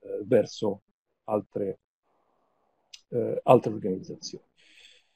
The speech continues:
Eh, come vengono perpetrati questi crimini? Beh, ci sono intanto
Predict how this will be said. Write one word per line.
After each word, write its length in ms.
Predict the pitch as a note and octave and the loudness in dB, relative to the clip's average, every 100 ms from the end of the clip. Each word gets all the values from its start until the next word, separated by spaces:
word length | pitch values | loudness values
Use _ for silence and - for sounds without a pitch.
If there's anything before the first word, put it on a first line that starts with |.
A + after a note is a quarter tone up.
| _ | _
Eh, 460 | - D3+ C#3 C3 - | 10 12 12 8 4
come 300 | - G3+ F#3+ | 4 10 12
vengono 440 | D3+ D3 C#3 C3 A#2+ | 12 12 8 8 8
perpetrati 720 | A#2+ A2 A#2 G#2+ G#2 G2 G2+ | 6 2 0 2 2 0 -4
questi 300 | G2+ - G#2 | -8 -10 -10
crimini? 380 | G2 G2 F#2+ B2 | -8 -6 -6 4
Beh, 300 | F3 C#3+ - | 8 8 6
ci 180 | - C3 | -2 0
sono 460 | - E3+ C#3 B2 | 6 8 10 8
intanto 720 | C#3+ A#2+ F3 F3 D#3+ A#2 G2+ | 6 2 6 6 4 2 2